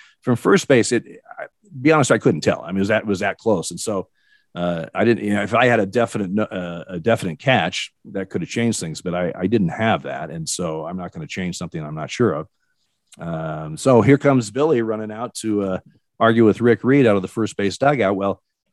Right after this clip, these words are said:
you know, he runs by me and he said, "You saw him catch the ball." I said, "No, Billy, he trapped it." I, I'm not sure if he heard me, but on he goes, and he's, uh, arguing with, uh, with Rick, and, uh, Rich Garcia was the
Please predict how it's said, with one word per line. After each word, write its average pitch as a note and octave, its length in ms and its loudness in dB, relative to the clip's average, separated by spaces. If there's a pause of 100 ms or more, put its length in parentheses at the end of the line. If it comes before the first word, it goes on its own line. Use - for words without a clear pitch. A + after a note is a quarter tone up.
(200)
you A2+ 120 2
know, F#2 60 4
he G2 100 6
runs A2+ 260 6
by G2 260 0
me A#2 280 0
and G2+ 100 -4
he G2 80 -4
said, A2+ 240 -12
"You F#3 100 2
saw D#3 280 0
him C3+ 80 -2
catch C3+ 260 -12
the G#2 60 -18
ball." G2+ 180 -6
I G2 80 -10
said, G2+ 160 -12
"No, G#2+ 140 -4
Billy, F#2+ 280 -4
he F2 80 -6
trapped E2+ 380 -6
it." D2 80 -8
I, D#2+ 160 -8
I'm D2+ 200 -12
not E2 180 -12
sure - 140 -4
if - 80 -8
he C#2+ 80 -10
heard C3 220 6
me, E2+ 120 -4
but E2 160 -10 (240)
on G2 180 -10
he G#2 80 -4
goes, G2 380 -4
and D#2+ 100 -12 (680)
he's, F#2 240 -4
uh, E2+ 120 0
arguing G#2 300 2
with, F#2 240 -4
uh, E2 220 -2
with F2 240 -8
Rick, F#2+ 260 0
and, F2 160 0
uh, E2 160 -6
Rich G#2 180 0
Garcia G2+ 440 2
was F#2 180 0
the D#2+ 340 -16